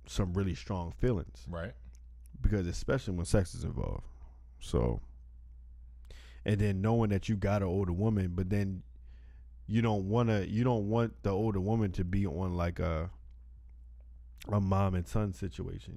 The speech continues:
Speaker 1: You feel what I'm saying?
Speaker 2: Mm-hmm. Well, what you mean? What
Speaker 1: No,
Speaker 2: is
Speaker 1: but, but the, the way, the way the dynamic is, or the way you guys conversate, or the way you guys think, like, you always wanna try to be on the same, same level,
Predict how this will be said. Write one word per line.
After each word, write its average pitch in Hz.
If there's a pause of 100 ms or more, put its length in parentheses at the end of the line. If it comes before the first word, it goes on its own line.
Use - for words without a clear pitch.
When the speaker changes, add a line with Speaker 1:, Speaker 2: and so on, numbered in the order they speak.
Speaker 1:
You 104
feel 101
what 98
I'm 92
saying? 98 (120)
Speaker 2:
Mm-hmm. 98 (420)
Well, 147
what 147
you 156
mean? 113 (200)
What 127
Speaker 1:
No, 220
Speaker 2:
is 180
Speaker 1:
but, 165
but 151 (340)
the, 143
the 131
way, 143
the 123
way 131
the 117
dynamic 107
is, 95
or 101
the 98
way 104
you 104
guys 98
conversate, 95
or 90
the 90
way 101
you 101
guys 92
think, 110
like, 90
you 107
always 98
wanna 95
try 104
to 98
be 92
on 92
the 87
same, 87 (180)
same 92
level, 95